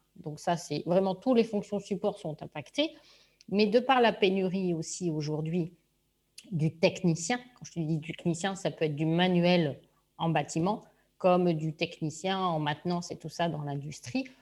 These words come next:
on a tellement dénigré pendant des années ces branches-là, si tu veux, on n'en a pas fait de la pub, au contraire, on les a oubliées, plutôt formez-vous à être ingénieur, qu'aujourd'hui, on a une vraie pénurie, c'est-à-dire qu'il y a des entreprises du bâtiment qui ne peuvent plus prendre de marché parce qu'elles n'ont plus de plombiers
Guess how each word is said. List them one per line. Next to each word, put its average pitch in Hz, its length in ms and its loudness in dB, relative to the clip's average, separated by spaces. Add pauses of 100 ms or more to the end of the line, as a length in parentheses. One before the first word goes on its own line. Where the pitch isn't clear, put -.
(160)
on 175 80 -4
a 160 100 -2
tellement 214 380 0
dénigré 185 580 0
pendant 160 320 -6
des 160 280 2
années 185 280 0
ces 170 180 -4
branches-là, 151 460 0 (360)
si - 180 -16
tu - 120 -16
veux, 165 60 -4
on 156 40 -2
n'en 156 120 -2
a 156 80 -4
pas 175 140 -4
fait 175 140 -2
de 165 80 0
la 151 80 0
pub, 247 320 -2 (200)
au 175 80 0
contraire, 226 460 -2
on - 40 -12
les 151 240 -2
a 156 40 2
oubliées, 165 500 -2 (160)
plutôt 185 260 -2
formez-vous 175 520 2
à 160 120 6
être 160 160 -2
ingénieur, 165 420 0 (440)
qu'aujourd'hui, 175 540 0
on 247 100 0
a 180 80 0
une 160 160 0
vraie 180 220 0
pénurie, 175 500 0
c'est-à-dire 170 540 -4
qu'il 160 160 -2
y 139 80 -2
a 139 60 -2
des 147 240 -2
entreprises 175 460 -4
du 156 100 -2
bâtiment 156 500 -2
qui 208 120 -2
ne 160 60 -2
peuvent 175 220 -8
plus - 140 -8
prendre 156 280 -2
de 151 100 0
marché 147 420 -4
parce 180 200 -6
qu'elles 151 220 -2
n'ont 147 120 -6
plus 240 180 -4
de 240 80 -18
plombiers 254 560 0